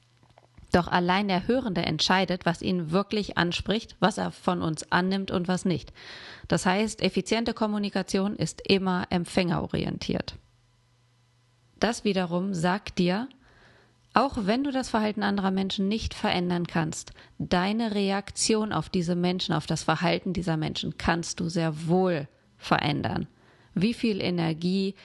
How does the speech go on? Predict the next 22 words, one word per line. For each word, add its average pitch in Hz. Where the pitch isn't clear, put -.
willst 185
du 196
darauf 175
verschwenden, 170
jemand 180
anderes 185
von 180
etwas 170
zu -
überzeugen, 170
das 160
er 160
nicht 170
annehmen 160
will? 92
Dreh 190
es -
einfach 170
um. 156
Nicht 240
das 202
Verhalten 196